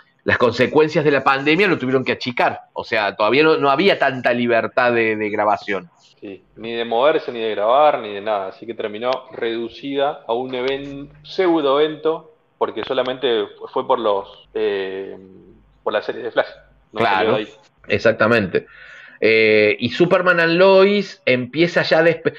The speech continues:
Speaker 1: porque Superman and Lois empezaba como parte del Arrowverse, porque en el final de Crisis, eh, Clark se ente-, o sea, se sa-, o sea, uno sabe que en realidad tienen geme-, tienen dos hijos en vez de uno.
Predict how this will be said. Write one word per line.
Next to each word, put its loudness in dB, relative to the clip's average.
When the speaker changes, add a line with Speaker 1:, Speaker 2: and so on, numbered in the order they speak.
Speaker 1:
porque 2
Superman 4
and 2
Lois 4
empezaba 0
como 2
parte 2
del 0
Arrowverse, 4
porque 2
en 0
el 2
final 2
de 0
Crisis, -6
eh, 0
Clark 0
se -2
ente-, -6
o -6
sea, -2
se -4
sa-, -6
o -2
sea, 2
uno 4
sabe 2
que -2
en 0
realidad 2
tienen 0
geme-, 0
tienen 0
dos 0
hijos -2
en -2
vez 0
de 2
uno. 0